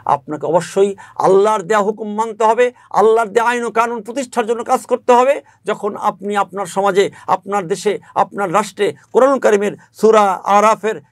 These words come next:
ছিয়ানব্বই নম্বরের আয়-, আয়াতের অনুযায়ী, "ওয়ালাউ আন্না আহলুল কুরা, আহলাল কুরা আমানু ওয়াত্তাকাও", যখন এই জনপদ আমা-, ঈমান আনবে এবং তাকওয়ার নীতি অবলম্বন করবে, আল্লাহ বলছেন, "অবশ্য অবশ্যই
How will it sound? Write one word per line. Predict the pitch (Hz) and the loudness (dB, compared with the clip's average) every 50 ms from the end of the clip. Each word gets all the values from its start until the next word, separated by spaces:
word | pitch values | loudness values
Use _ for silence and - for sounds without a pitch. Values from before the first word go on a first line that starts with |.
| _ | _
ছিয়ানব্বই | - - 226 240 240 226 220 185 180 208 202 | -14 -4 -2 -2 -2 -2 -6 -6 -6 -6 -6
নম্বরের | 202 196 190 196 196 202 | -6 -8 -8 -8 -8 -6
আয়-, | - 202 196 202 | -4 -4 -4 -4
আয়াতের | - - 208 214 214 208 208 196 | -2 0 0 0 0 -2 -6 -8
অনুযায়ী, | 196 202 202 214 214 202 214 202 196 165 170 _ _ _ | -8 -10 -8 -6 0 2 2 2 2 0 -6 _ _ _
"ওয়ালাউ | - 175 208 208 190 196 | 0 2 4 4 4 2
আন্না | 202 208 202 202 196 196 | -2 -6 -8 -8 -6 -6
আহলুল | 196 185 202 208 196 180 | -6 -4 -4 -6 -6 -6
কুরা, | 175 190 202 196 | -6 -6 -4 -2
আহলাল | 190 202 196 196 202 202 196 180 | -2 -2 -2 -4 -6 -6 -6 -6
কুরা | 190 196 208 196 185 185 | -4 -2 0 0 2 2
আমানু | 190 220 233 214 196 196 196 196 | 2 2 2 2 0 -2 -6 -6
ওয়াত্তাকাও", | 190 190 196 190 _ - 190 190 196 196 190 180 175 - _ _ _ _ | -6 -6 -6 -6 _ -6 -4 0 2 2 2 0 -2 -6 _ _ _ _
যখন | 175 175 - 190 196 196 | -4 -4 -2 -6 -8 -8
এই | 185 190 196 196 190 165 156 | -4 -2 -2 -2 -2 0 2
জনপদ | 185 196 202 175 190 190 196 185 - _ _ _ | 2 2 2 2 2 0 0 0 -4 _ _ _
আমা-, | - - 196 214 247 226 | -4 -2 -2 -2 -2 -6
ঈমান | 226 226 254 262 233 214 | -2 -2 0 0 0 -2
আনবে | 208 214 208 185 190 185 165 170 _ _ _ | -4 -6 -4 -4 -6 -6 -8 -10 _ _ _
এবং | - 202 202 190 | -8 -6 -6 -4
তাকওয়ার | 175 202 202 196 - 254 277 254 | -2 -2 -4 2 2 2 2 2
নীতি | 226 208 214 | 2 0 -2
অবলম্বন | 202 170 185 185 180 180 175 185 175 | -2 0 -2 -2 -2 -2 -6 -6 -4
করবে, | 165 190 180 175 180 175 151 - - - _ | 0 0 2 2 2 -2 -4 -6 -10 -14 _
আল্লাহ | - 170 190 196 185 165 | 0 2 4 4 4 2
বলছেন, | 170 180 165 - 180 175 - | 2 -2 -2 -4 -8 -6 -2
"অবশ্য | - 226 208 285 294 254 220 - - | -2 2 2 2 2 2 -2 -4 -6
অবশ্যই | 196 190 180 170 - - 180 175 165 | -6 -6 -6 -8 -8 -8 -8 -8 -8